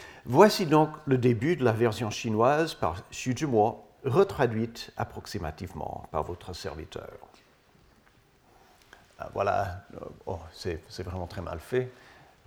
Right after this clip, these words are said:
c'est très mal scannérisé, mais vous voyez un peu le, le contexte dans le périodique. Alors, voici le début, donc, euh, hmm. Donc, je, je n'ai pas, euh,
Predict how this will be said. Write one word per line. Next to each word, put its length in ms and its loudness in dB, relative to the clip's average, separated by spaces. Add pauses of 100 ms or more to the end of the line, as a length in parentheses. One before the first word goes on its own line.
(140)
c'est 160 -14
très 180 -8
mal 200 -4
scannérisé, 720 -4
mais 260 -6
vous 160 -6
voyez 220 4
un 80 4
peu 280 4
le, 360 6 (400)
le 80 0
contexte 640 -4 (200)
dans 200 -2
le 100 2
périodique. 640 -2 (1600)
Alors, 360 6
voici 320 6
le 100 4
début, 480 4 (120)
donc, 320 -2
euh, 100 -2 (720)
hmm. 160 -4 (920)
Donc, 200 -6
je, 420 -4 (180)
je 160 -6
n'ai 100 0
pas, 360 8
euh, 380 2